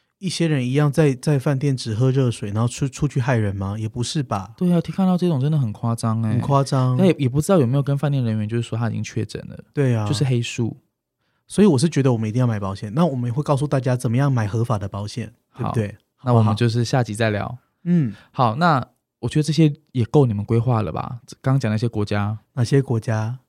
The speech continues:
Speaker 2: 很多。
Speaker 1: 要复盘一下吗？
Speaker 2: 好，稍微复盘一下啦。欧洲，
Speaker 1: 嗯。
Speaker 2: most of，most of 欧洲。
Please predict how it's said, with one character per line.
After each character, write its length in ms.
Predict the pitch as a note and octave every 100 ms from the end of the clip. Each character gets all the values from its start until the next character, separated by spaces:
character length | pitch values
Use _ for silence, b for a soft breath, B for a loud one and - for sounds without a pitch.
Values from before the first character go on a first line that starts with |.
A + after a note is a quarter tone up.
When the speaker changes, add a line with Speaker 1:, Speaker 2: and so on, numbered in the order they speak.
| _
Speaker 2:
很 120 | G#2
多。 300 | G#2 A2 A2+
Speaker 1:
要 60 |
复 160 | A#2 E3
盘 260 | C#3+ C3 A#2
一 20 |
下 200 | C3+ B2
吗？ 180 | A2 G#2
Speaker 2:
好， 140 | G#2+
稍 140 | G#2
微 60 | C#3
复 140 | B2+
盘 180 | A#2+ G2+
一 60 | G2
下 160 | A2
啦。 160 | G2+ - b b b
欧 160 | C#3+ D3
洲， 340 | C#3+ C3+ C#3+ _ _ -
Speaker 1:
嗯。 100 | C#3
Speaker 2:
most 280 | E3 G3 C#3
of，most 760 | A2+ - _ C3 C#3+ E3 F#3
of 120 | A#2+ - - _ _
欧 180 | A#2+ B2
洲。 300 | A#2 A2